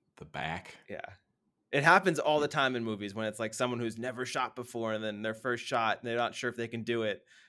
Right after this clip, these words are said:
Speaker 2: And then they don't kill them, but you just have a person, like, crying and pleading in pain.
Speaker 1: I did like that guy deserves some credit for his crying and pleading. Good
Speaker 2: Pretty
Speaker 1: acting
Speaker 2: good.
Speaker 1: job.
Speaker 2: Yeah, pretty good.
Speaker 1: S-,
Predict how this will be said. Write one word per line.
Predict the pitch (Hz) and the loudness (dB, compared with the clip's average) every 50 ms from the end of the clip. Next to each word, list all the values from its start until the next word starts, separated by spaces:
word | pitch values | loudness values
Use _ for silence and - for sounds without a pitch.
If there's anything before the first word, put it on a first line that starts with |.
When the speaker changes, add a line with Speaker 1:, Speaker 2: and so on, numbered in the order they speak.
| _ _ | _ _
Speaker 2:
And | - 110 110 | -8 -4 -4
then | 110 110 | -2 0
they | 110 113 | 0 4
don't | 117 135 131 - - | 4 4 4 4 2
kill | - 151 131 127 | 0 2 4 4
them, | 123 120 117 110 | 4 2 2 0
but | 113 110 95 | -2 -2 -2
you | 117 113 | -2 -2
just | 113 117 110 | -2 -2 0
have | 131 113 | 0 0
a | 113 110 | 0 -2
person, | - - 117 110 113 - 117 117 | -2 0 -2 0 -2 -4 -4 -2
like, | 113 107 107 - - _ _ - - _ _ _ | -2 -2 -2 -2 -6 _ _ -20 -20 _ _ _
crying | - - - 147 131 120 117 120 117 117 | -10 0 4 4 6 6 6 4 4 2
and | 113 110 113 | 0 -2 -4
pleading | 110 - 139 131 123 113 117 110 107 | -4 -4 -2 -2 0 0 0 0 -2
in | 107 110 | -2 -4
pain. | 110 - 113 110 110 104 95 92 90 104 - _ - - - - _ _ _ _ _ _ _ _ _ _ _ _ _ _ _ _ _ _ _ _ _ _ _ _ _ _ _ _ _ _ _ - | -4 -2 -2 -2 -2 -2 -4 -8 -10 -14 -18 _ -20 -20 -20 -20 _ _ _ _ _ _ _ _ _ _ _ _ _ _ _ _ _ _ _ _ _ _ _ _ _ _ _ _ _ _ _ 0
Speaker 1:
I | 92 95 92 | 0 0 2
did | 92 120 120 - 101 | 2 2 2 2 2
like | 101 107 101 92 90 | 4 4 4 4 4
that | 95 95 87 | 2 2 2
guy | - 95 90 95 | 2 2 0 0
deserves | 92 90 90 87 82 87 87 85 80 - | 0 -2 -4 -4 -4 -4 -4 -4 -6 -6
some | - - - 80 80 80 | -8 -8 -8 -8 -8 -8
credit | 78 - - 85 80 76 71 80 | -8 -6 -6 -6 -4 -6 -8 -10
for | - - 82 78 | -10 -6 -6 -4
his | 78 78 76 67 65 65 - - - - - - _ _ | -4 -4 -6 -6 -8 -8 -10 -12 -14 -14 -16 -20 _ _
crying | - - 98 90 80 76 76 76 76 | -12 -6 -4 -2 -2 -2 -4 -6 -8
and | 71 78 - | -10 -12 -10
pleading. | - 90 80 69 65 64 - 92 - _ _ _ _ _ _ _ _ _ _ _ _ _ | -8 -8 -8 -8 -8 -12 -14 -16 -20 _ _ _ _ _ _ _ _ _ _ _ _ _
Good | - 107 104 | 0 0 2
Speaker 2:
Pretty | 101 - 123 123 | 2 2 0 0
Speaker 1:
acting | 110 113 98 | 0 -2 -4
Speaker 2:
good. | 92 85 | -4 -6
Speaker 1:
job. | - 78 - - - - - _ _ _ | -10 -12 -12 -12 -14 -16 -18 _ _ _
Speaker 2:
Yeah, | 131 120 107 95 98 - - | -2 0 0 0 -2 -4 -4
pretty | - 120 117 | -4 -4 -2
good. | 98 92 82 78 - _ | -4 -6 -8 -12 -14 _
Speaker 1:
S-, | - - - - | -12 -10 -10 -10